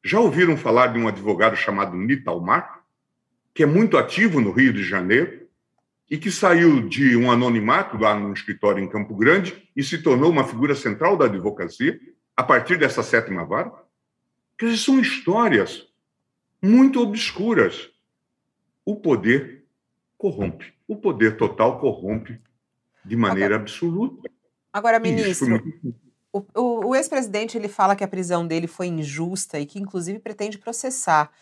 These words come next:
Speaker 2: né, processar os responsáveis por isso. E até mesmo o Estado. É,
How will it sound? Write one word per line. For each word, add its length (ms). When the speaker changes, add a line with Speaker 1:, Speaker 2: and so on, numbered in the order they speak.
Speaker 2:
né, 300
processar 800
os 120
responsáveis 800
por 220
isso. 320
E 60
até 180
mesmo 300
o 20
Estado. 640
É, 220